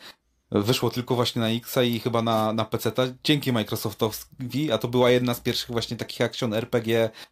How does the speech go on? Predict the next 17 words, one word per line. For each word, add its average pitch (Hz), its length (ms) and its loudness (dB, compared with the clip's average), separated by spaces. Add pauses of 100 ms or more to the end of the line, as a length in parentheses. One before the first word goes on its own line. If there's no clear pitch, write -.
(120)
multiplayerowych, 117 880 4
dla, 120 240 4
grind 117 460 4
shooterów, 120 840 2
e, - 20 4 (680)
wszystkie, - 420 0 (300)
tak - 160 0
jakby 160 480 6 (560)
ojciec 190 440 4
tych - 140 -4
wszystkich - 420 -4
takich, - 420 -2
e, 139 380 6 (580)
e, 135 200 4
grindowych 135 760 2
gier, 139 260 6
które 107 400 4